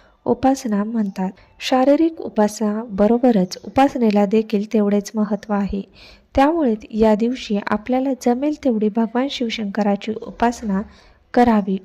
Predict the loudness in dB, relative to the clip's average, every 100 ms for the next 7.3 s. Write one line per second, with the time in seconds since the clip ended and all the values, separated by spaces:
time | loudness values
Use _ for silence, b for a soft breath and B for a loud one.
0 | -2 0 0 0 -2 0 -2 -2 -2 0
1 | 0 -2 0 -2 -2 -4 -4 0 0 0
2 | -4 -8 _ -8 -2 -2 -2 -2 -4 -4
3 | -6 -6 -4 0 0 -2 -6 -6 -4 -6
4 | -10 -6 0 2 4 4 2 0 -2 -2
5 | -4 -6 -10 -10 _ _ _ -2 -2 -2
6 | -2 0 0 0 -2 -2 -4 -4 -6 -4
7 | -2 0 0